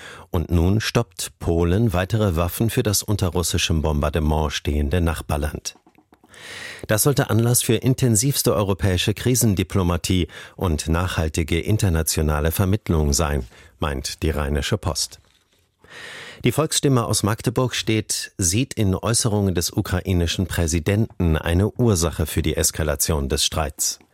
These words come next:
Selenskyj ist für seinen forschen Umgangston gegenüber jedermann, Verbündete eingeschlossen, bekannt. Bei seiner uno-Rede hat er allerdings den Bogen überspannt.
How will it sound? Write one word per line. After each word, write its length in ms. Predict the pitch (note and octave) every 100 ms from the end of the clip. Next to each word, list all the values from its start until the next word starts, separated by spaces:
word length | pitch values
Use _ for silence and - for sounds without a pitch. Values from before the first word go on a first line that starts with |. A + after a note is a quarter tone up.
| _ - - - - - -
Selenskyj 460 | - A#2+ C#3+ F3+
ist 240 | E3 C#3 -
für 140 | D3
seinen 320 | A#2+ A2 G#2
forschen 400 | F#2 A#2 A2+ -
Umgangston 960 | A#2 C3 C3 G2+ D#2+ - - F2 D#2 D2
gegenüber 420 | D#2+ D#2+ - F#2
jedermann, 760 | E2+ D2+ G2+ G2 D#2+ D#2 C#2+ C#2
Verbündete 760 | - D#2 F#2+ F#2 E2 D2+ F2+ C2
eingeschlossen, 800 | F2 F2+ E2+ - D#2 - D2+
bekannt. 480 | D2 D2+ D#2+ C2+ - - - - - - -
Bei 100 | D#2
seiner 300 | D#2 D2 -
uno-Rede 640 | F#2+ F#2 F2 F#2+ F#2 E2
hat 160 | F2 -
er 220 | E2 E2
allerdings 500 | F2 D#2+ D#2 D#2 -
den 260 | E2 C#2+ C2
Bogen 520 | E2 D#2 D2+ D2 D2
überspannt. 800 | F#2+ F2 F2+ - E2 C2+ -